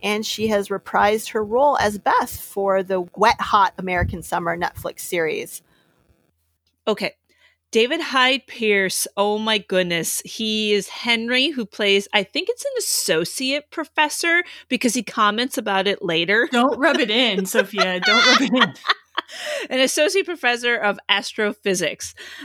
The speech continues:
Speaker 2: Um, and at the time of the movie, he was considered the biggest name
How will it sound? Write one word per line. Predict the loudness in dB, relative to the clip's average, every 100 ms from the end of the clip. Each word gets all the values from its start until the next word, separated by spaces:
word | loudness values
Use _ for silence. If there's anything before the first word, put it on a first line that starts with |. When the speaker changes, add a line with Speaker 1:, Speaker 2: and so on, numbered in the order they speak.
| -4
Speaker 2:
Um, | 2 4 2 -2 -8
and | -2 0
at | 0
the | -4
time | -8 -8 0 2 2 0 -2
of | -4 -2
the | -4
movie, | 0 0 2 2 2 0
he | -2 -4 -2 0
was | -2 -6
considered | -8 -4 0 0 -2
the | -6 2
biggest | 2 2 -2 0
name | 2 4 2 0 -2